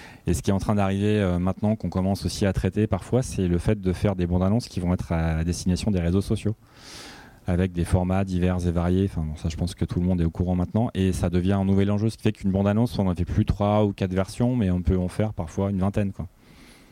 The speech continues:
Avec le même média qui est au départ, qui va être recadré pour, euh, quand on a du neuf seizième et,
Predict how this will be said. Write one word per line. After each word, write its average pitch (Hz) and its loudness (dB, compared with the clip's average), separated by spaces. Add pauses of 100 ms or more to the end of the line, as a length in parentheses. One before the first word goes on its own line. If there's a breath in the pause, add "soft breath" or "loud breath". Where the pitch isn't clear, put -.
(580 loud breath)
Avec 92 0
le 90 2
même 98 4
média 101 2
qui - -2
est - 4
au 90 2
départ, 104 2
qui - -6
va 90 2
être - 2
recadré 98 2
pour, 92 -2
euh, 82 -2 (400)
quand 85 -6
on 85 0
a 87 2
du 87 -2
neuf 87 2
seizième 90 -2
et, 82 -2